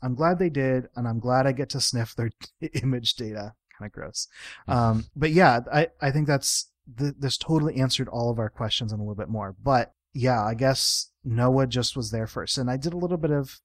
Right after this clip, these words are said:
Speaker 1: a, a little bit of nosing around, and that's kind of the conclusion I was beginning to come to. I wasn't quite sure, but yeah, that sounds reasonable.
Speaker 2: It is still a bit weird, though. I mean, just because they were there first, as you say, I mean, that means that they get to vet, you know, who can make Earth observations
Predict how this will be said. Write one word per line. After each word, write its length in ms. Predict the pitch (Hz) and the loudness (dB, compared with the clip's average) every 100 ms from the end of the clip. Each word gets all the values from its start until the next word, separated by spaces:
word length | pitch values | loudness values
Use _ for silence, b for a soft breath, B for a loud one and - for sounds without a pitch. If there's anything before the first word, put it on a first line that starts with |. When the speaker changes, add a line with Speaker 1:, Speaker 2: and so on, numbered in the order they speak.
| _ | _
Speaker 1:
a, 100 | 127 120 - | -8 -8 -8
a 60 | 120 | -2
little 220 | 127 135 | 0 2
bit 120 | 135 | 2
of 100 | 127 | 2
nosing 340 | 117 120 123 | 2 2 0
around, 260 | 110 113 113 | 0 0 0
and 80 | 107 | -2
that's 160 | 123 - | -6 -8
kind 420 | - - 151 156 175 | -12 -4 2 4 2
of 120 | 151 | 2
the 80 | 147 | 0
conclusion 560 | 139 127 139 131 131 | -2 -2 0 2 0
I 40 | 117 | 0
was 140 | 113 | 0
beginning 580 | - 113 107 123 127 123 | -2 -4 2 4 6 4
to 80 | 113 | 0
come 340 | - 120 113 | -2 0 2
to. 120 | - | 0
I 60 | 104 | -2
wasn't 320 | 110 123 127 | 0 -2 -4
quite 300 | - 131 110 | -4 -6 -2
sure, 340 | - 127 107 90 | -2 -2 -4 -6
but 160 | 101 87 _ | -8 -10 _
yeah, 120 | 113 | -12
that 160 | 101 107 | -10 -6
sounds 300 | - 107 104 | -6 -6 -10
reasonable. 500 | 101 - 113 - 120 | -14 -14 -14 -16 -10
Speaker 2:
It 100 | - | 0
is 120 | 151 - | 2 2
still 200 | - 110 | 2 2
a 60 | |
bit 120 | 92 | 0
weird, 300 | 78 95 95 | -2 0 0
though. 100 | 78 | 0
I 80 | 82 | -2
mean, 160 | 101 90 | -2 0
just 220 | 113 - | 0 0
because 300 | 120 107 - | -2 -4 -2
they 120 | 101 | -2
were 220 | 92 90 | 0 -2
there 320 | 73 67 90 - | -4 -2 -2 -2
first, 260 | 98 95 80 | -4 -4 -6
as 120 | 73 | -10
you 60 | |
say, 260 | 76 85 85 | -6 -4 -4
I 80 | 85 | -6
mean, 320 | 87 82 78 - - | -6 -6 -8 -12 0
that 140 | 98 | 0
means 220 | 92 98 90 | 2 -2 -2
that 140 | 82 | -4
they 100 | 92 | -2
get 160 | 85 80 | -4 -6
to 140 | 90 | -8
vet, 300 | 76 90 87 - | -4 -2 -2 -4
you 140 | 90 | -4
know, 220 | 85 80 | -2 -2
who 800 | 78 87 85 85 82 82 82 78 - | -2 0 0 0 -2 -4 -6 -6 -4
can 120 | 104 | 0
make 180 | 101 - | 0 0
Earth 200 | 95 80 | -6 -4
observations 920 | 82 - 82 98 87 76 73 - | -8 -6 -4 -2 -4 -6 -8 -12